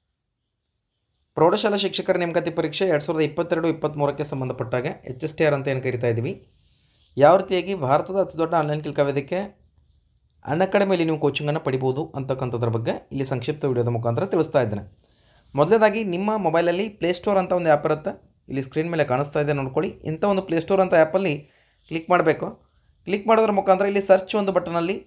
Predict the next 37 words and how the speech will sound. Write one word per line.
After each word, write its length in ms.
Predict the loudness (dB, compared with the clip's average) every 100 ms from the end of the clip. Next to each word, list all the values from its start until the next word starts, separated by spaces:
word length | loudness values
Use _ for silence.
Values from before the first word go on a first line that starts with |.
| _ _ -6 0
ಅನ್ಅಕಾಡೆಮಿ 500 | 2 4 4 2 4 4
ಲರ್ನಿಂಗ್ 380 | 4 2 0 4
ಆ್ಯಪ್ 180 | 4 2
or 40 | 0 2
ಲರ್ನರ್ 300 | 2 2 0
ಆ್ಯಪ್ 120 | 0 0
ಅಂತಕ್ಕಂಥದ್ದನ್ನು 540 | -4 -4 -4 -6 -8 -4
ಸರ್ಚ್ 200 | -4 -2 -4
ಮಾಡಿ. 160 | -4 -6 _ _ _ _ _ _ 0
So 40 |
ಇಲ್ಲಿ 120 | 2 4
ಫಸ್ಟ್ 200 | 2 4
ಆಪ್ಷನ್ 200 | 2 2 0
ನಿಮಗೆ 180 | 0 0
ತೋರಿಸ್ತಾ 300 | 0 2 4
ಇದೆ 100 | 4 2 -2
ಅನ್ಅಕಾಡೆಮಿ 500 | -2 0 0 0 -2 0
ಲರ್ನರ್ 300 | 2 4 4 4
ಆ್ಯಪ್ 160 | 4 0
ಅಂತೇಳಿ. 280 | -2 -4 -4 -10 _ _ _
So 40 |
ಇಲ್ಲಿ 120 | 0 2
ಇನ್‌ಸ್ಟಾಲ್ 320 | 2 0 0 2
ಅಂತ 80 | 2
ಒಂದು 100 | 4
ಆಪ್ಷನ್ 220 | 4 2 0
ಬರ್ತಾ 200 | 0 2 2
ಇದೆ, 80 | 2
ಇನ್‌ಸ್ಟಾಲ್ 280 | -2 -2 -2 -2
ಮೇಲೆ 100 | -4
ಕ್ಲಿಕ್ 180 | -6 -4 -2
ಮಾಡಿ. 140 | -2 -4 _ _ _ _ _ _ _ _ _ _ _ _ _ _ _ _ _ _ _ _ _ _ _ -4 -2
ಎಸ್, 100 | -2 4
ಆ್ಯಪ್ 180 | 4 4 -2
ಇನ್‌ಸ್ಟಾಲ್ 340 | -2 2 4
ಆಗ್ತಾ 200 | 4 4
ಇದೆ. 100 | 2